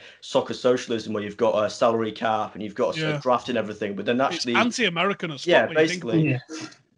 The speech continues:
Speaker 1: It just reduces the quality of football then, because everyone's c-, sort of average then, so you don't get a, a one team that breaks away that everyone hates, that everyone supports, but then it's a, it's a difficult balancing act.
Speaker 2: Yeah, I think it's gonna be really interesting. I would love to see them open it up and, and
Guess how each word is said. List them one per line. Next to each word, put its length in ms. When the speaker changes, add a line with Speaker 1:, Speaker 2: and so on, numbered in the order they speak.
Speaker 1:
It 100
just 180
reduces 560
the 80
quality 420
of 100
football 320
then, 160
because 280
everyone's 320
c-, 200
sort 200
of 80
average 380
then, 180
so 120
you 40
don't 240
get 180
a, 260
a 40
one 300
team 240
that 80
breaks 300
away 180
that 100
everyone 280
hates, 320
that 100
everyone 260
supports, 500
but 180
then 280
it's 220
a, 120
it's 120
a 220
difficult 520
balancing 400
act. 320
Speaker 2:
Yeah, 260
I 120
think 160
it's 100
gonna 140
be 80
really 240
interesting. 420
I 80
would 160
love 200
to 100
see 260
them 400
open 280
it 80
up 260
and, 260
and 260